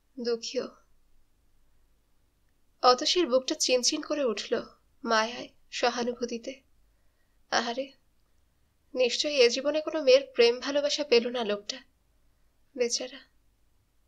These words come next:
গড়িয়াহাটের মোড়ে ট্রাফিক সিগন্যালে দাঁড়িয়ে গাড়িটা, পাশেই মিনিবাস ধোঁয়া ছাড়ছে।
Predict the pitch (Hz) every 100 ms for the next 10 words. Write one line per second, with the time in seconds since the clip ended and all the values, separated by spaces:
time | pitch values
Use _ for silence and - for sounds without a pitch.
0 | _ _ _ _ _ _ _ _ _ _
1 | _ _ _ _ _ _ _ _ _ _
2 | _ _ _ _ _ _ _ _ - 233
3 | 240 269 320 330 349 339 294 339 339 247
4 | 233 285 - 302 294 294 294 247 240 254
5 | 240 226 226 262 - _ _ _ _ _
6 | - 247 247 285 269 254 262 294 - 254
7 | 247 - 285 - - 269